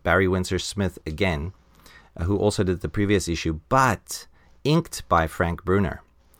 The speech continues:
And you can really see Brunner's style sort of, uh, challenging Windsor Smith's brilliance here.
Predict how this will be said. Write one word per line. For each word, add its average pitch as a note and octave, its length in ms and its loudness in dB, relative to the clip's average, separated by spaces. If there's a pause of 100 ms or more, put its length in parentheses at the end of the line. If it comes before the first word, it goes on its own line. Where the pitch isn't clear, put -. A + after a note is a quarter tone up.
(420)
And F2+ 160 0
you G#2 80 0
can A#2 200 0
really C3 220 4
see A#2 220 0
Brunner's G#2+ 400 2
style G#2 460 8
sort F#2+ 240 2
of, - 260 -2 (760)
uh, F2+ 340 4
challenging A2+ 680 4
Windsor G2+ 340 0
Smith's G2 400 -4
brilliance G#2 640 0
here. C#3+ 340 2